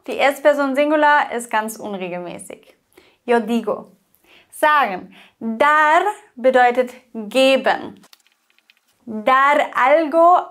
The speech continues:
a alguien. Jemandem etwas geben. A alguien, hier haben wir ein Objekt, das eine Person ist und in dem Fall brauchen wir noch die Präposition a davor. Dar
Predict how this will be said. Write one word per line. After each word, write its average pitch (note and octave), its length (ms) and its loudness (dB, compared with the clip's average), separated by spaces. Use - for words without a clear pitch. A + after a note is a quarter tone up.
a C#4 360 2
alguien. G#3 880 0
Jemandem C#4 760 0
etwas A3+ 640 -2
geben. A#3+ 720 -4
A C4 300 0
alguien, B3+ 840 -2
hier B3 160 0
haben B3 140 0
wir B3 140 -2
ein G#3+ 180 -6
Objekt, A#3 600 -4
das A3 140 -4
eine A3 240 -6
Person A3+ 480 0
ist C4+ 340 -6
und A3 140 -8
in G3+ 120 -10
dem G3+ 140 -10
Fall A3 140 -4
brauchen G#3+ 300 -2
wir A3+ 100 -8
noch A#3 180 -2
die B3+ 60 -8
Präposition B3+ 800 -4
a G3+ 240 2
davor. F#3+ 640 -4
Dar B3+ 420 2